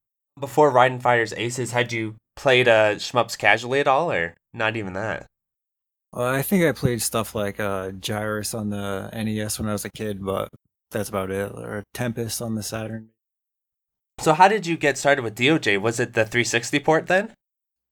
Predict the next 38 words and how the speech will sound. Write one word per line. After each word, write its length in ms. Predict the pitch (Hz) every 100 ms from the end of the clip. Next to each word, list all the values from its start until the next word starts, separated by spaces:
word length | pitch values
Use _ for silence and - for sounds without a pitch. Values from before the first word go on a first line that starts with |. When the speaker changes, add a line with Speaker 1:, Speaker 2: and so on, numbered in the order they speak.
| _ -
Speaker 2:
Uh, 240 | 135 139 147
I 60 |
think 180 | 135 214
I 80 | 180
started 340 | 151 165 143
playing 260 | 117 131 120
it 20 |
on 280 | 107 95 95
maim, 300 | 104 101 95
like, 160 | 95 101
a 100 | 101
really 300 | 104 110 104
long 220 | 104 104
time 240 | 107 104
ago, 160 | 101 101
like, 320 | 101 95 95 -
maybe 380 | 104 104 101 98
five, 500 | - - 107 104 101
six 260 | - 113
years. 560 | 110 104 104 101 - - - - _ _ _ -
Then 100 | 110
I 80 | 113
just 240 | 107 101
played 220 | - 101
it 160 | 101 101
casually 640 | 107 101 101 101 101 104 95 -
every 200 | - 104
Speaker 1:
Mm-hmm. 60 | 104
Speaker 2:
once 140 | 107
in 60 | 107
a 60 | 104
while. 440 | 104 104 104 104 - _ _ _ _ _ -
I 60 | 117
eventually 500 | 110 123 113 110 107
went 220 | 107 107
all 280 | 104 101 104
in 140 | 104
and 640 | 104 98 98 95 95 98